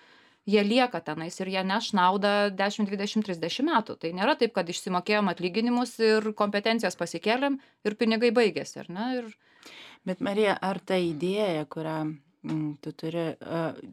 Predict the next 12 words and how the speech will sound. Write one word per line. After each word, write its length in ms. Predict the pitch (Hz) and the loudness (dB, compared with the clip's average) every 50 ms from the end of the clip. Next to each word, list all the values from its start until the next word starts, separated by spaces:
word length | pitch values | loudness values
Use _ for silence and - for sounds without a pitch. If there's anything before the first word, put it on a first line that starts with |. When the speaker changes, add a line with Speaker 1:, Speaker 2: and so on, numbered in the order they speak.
| _ _ - | _ _ -10
Speaker 2:
galvojant 480 | 170 170 175 170 160 185 185 185 175 - | -6 -4 -4 -2 0 0 0 0 -2 -4
apie, 160 | 170 - 175 170 - - | -4 -4 -4 -4 -4 -4
nu, 200 | - 214 233 233 202 - | 0 2 2 2 0 -2
tarkim, 500 | - 165 165 175 190 180 - - 143 143 151 | -6 -4 -2 -2 -2 -2 -4 -6 -6 -4 -4
nuspręstų 640 | 160 170 170 - - - 160 170 185 185 - 175 175 | -4 -6 -6 -8 -8 -4 -2 -2 -2 -2 -2 -4 0
valstybiniu 840 | 151 175 165 160 165 - - _ - 254 277 254 254 247 233 226 196 | 2 2 2 2 2 -2 -6 _ 4 6 6 8 8 6 6 4 2
lygmeniu 640 | 180 170 165 180 185 190 190 180 170 170 165 165 165 | 0 -2 -2 -2 -2 -2 -2 -2 -2 -2 -2 -4 -4
finansuoti. 560 | - - 175 165 165 160 165 170 - 214 208 | -4 -2 -2 0 2 2 2 2 2 2 2
Speaker 1:
Aš 140 | 170 165 214 | 4 4 4
negalvoju 400 | 214 208 220 220 214 214 202 180 | 4 2 2 2 2 2 2 2
apie 140 | 175 - 175 | 0 -2 -6
tai, 180 | - - 196 | -8 -4 -4